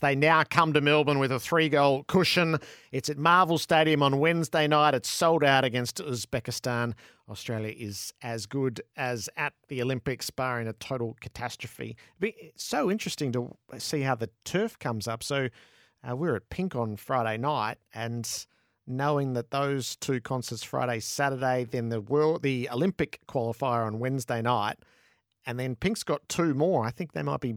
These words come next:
is they March twelve and thirteen, uh, on the rapid turnaround for round one. So, a different turf scenario at Marvel, it seems, to what's at the M C G with the replacement, but it'll be so interesting to see how that turf comes up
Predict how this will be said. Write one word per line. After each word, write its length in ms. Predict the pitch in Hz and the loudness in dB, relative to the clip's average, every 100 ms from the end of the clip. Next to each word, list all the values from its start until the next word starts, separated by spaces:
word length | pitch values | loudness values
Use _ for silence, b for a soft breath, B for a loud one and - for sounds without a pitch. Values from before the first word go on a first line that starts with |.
| 117 | -10
is 100 | 131 | -14
they 100 | 139 | -8
March 340 | 139 170 - - | -8 -8 -12 -10
twelve 380 | - 160 170 139 | -2 -2 -2 -6
and 120 | 123 | -10
thirteen, 680 | - 170 160 175 208 254 - b b b b _ | -6 -4 -4 -6 -6 -8 -12 b b b b _
uh, 220 | 131 123 - _ - | -2 -2 -4 _ -8
on 200 | 135 123 | -6 -4
the 100 | 117 | -4
rapid 540 | 117 160 156 135 113 | 0 0 2 -2 -2
turnaround 580 | 143 131 127 123 123 123 | -4 -2 -2 0 -2 -4
for 220 | - 117 | -4 -4
round 480 | 107 135 131 123 110 | -2 0 0 0 -2
one. 440 | 127 175 123 104 | 0 0 0 -6
So, 360 | 101 139 127 127 - _ | -4 0 0 -2 -8 _
a 220 | - - 123 | -18 -16 -14
different 560 | - 165 - 147 _ | -10 -10 -8 -10 _
turf 320 | - 131 127 | -4 -2 -2
scenario 560 | - 120 120 120 117 117 | -8 -4 -2 -2 -2 -2
at 260 | - - - | -6 -14 -8
Marvel, 440 | 120 120 120 110 | -4 -2 -2 -4
it 120 | 104 - | -8 -8
seems, 260 | 117 107 - | -8 -8 -6
to 100 | 113 | -8
what's 240 | 110 - | -8 -10
at 80 | - | -12
the 120 | 107 | -8
M 160 | 104 104 | -8 -8
C 240 | 123 107 | -8 -10
G 220 | 98 110 | -8 -6
with 100 | 107 | -6
the 100 | 104 | -6
replacement, 580 | 101 101 113 113 98 95 | -8 -6 -6 -6 -10 -12
but 80 | 110 | -10
it'll 120 | 110 | -10
be 140 | 107 107 | -10 -12
so 260 | - 160 | -10 -8
interesting 400 | 143 127 - 110 | -8 -10 -12 -10
to 60 | 104 | -10
see 220 | - 117 | -8 -6
how 120 | 110 | -6
that 200 | 104 - | -8 -10
turf 220 | - 110 - | -10 -10 -8
comes 240 | 110 107 | -10 -4
up 180 | 107 | -6